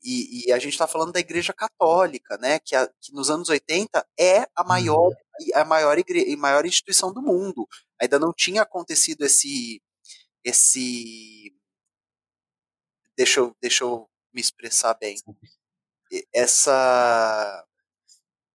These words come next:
Speaker 1: toada, essa tomada
Speaker 2: Conversão, talvez.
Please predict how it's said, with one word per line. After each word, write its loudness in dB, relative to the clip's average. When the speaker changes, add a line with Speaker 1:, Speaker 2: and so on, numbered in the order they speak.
Speaker 1:
toada, 2
essa -2
tomada -2
Speaker 2:
Conversão, 2
talvez. -4